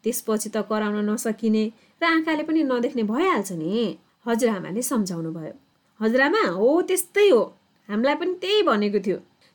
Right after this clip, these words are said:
थुनिएर बस्नु पर्यो भने धेरै नकराउने, जति धेरै करायो त्यति चाँडै अक्सिजन सकिन्छ रे।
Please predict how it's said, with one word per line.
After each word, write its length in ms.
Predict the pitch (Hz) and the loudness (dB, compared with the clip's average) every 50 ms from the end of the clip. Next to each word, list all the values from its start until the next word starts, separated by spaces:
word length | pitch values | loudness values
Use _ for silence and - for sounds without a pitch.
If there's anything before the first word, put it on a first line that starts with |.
| _ - | _ -2
थुनिएर 400 | 269 262 254 269 262 254 254 247 | 0 2 2 4 4 4 4 4
बस्नु 340 | 214 226 - - - 254 233 | 2 0 -2 0 -2 -4 -2
पर्यो 260 | 226 226 226 226 196 | 0 0 2 2 2
भने 260 | 190 185 208 294 330 | 0 0 2 2 2
धेरै 280 | 269 226 196 202 220 226 | 2 2 2 4 2 2
नकराउने, 760 | 226 247 262 262 - 277 254 254 254 247 247 247 247 247 247 | 2 0 0 0 0 0 0 2 2 2 4 4 4 2 2
जति 360 | 247 247 247 - - 330 311 | 0 -4 -8 -8 -4 -2 0
धेरै 240 | 240 220 190 196 196 | 2 2 2 2 0
करायो 480 | 190 240 233 233 226 233 240 285 320 | 0 0 0 0 2 2 2 2 2
त्यति 460 | 311 311 254 247 - - - 302 320 311 | 0 0 -4 -8 -8 -6 0 2 2 2
चाँडै 340 | 311 269 240 233 233 240 | 2 0 -2 2 2 2
अक्सिजन 480 | 240 - 240 240 - 226 220 220 220 220 | 2 2 -2 -6 -6 -6 -4 -2 -2 -2
सकिन्छ 420 | 220 233 220 220 - 233 226 214 247 | -2 -4 -6 -4 -2 -2 -2 -2 0
रे। 340 | 220 214 226 226 233 226 | 0 2 2 2 2 0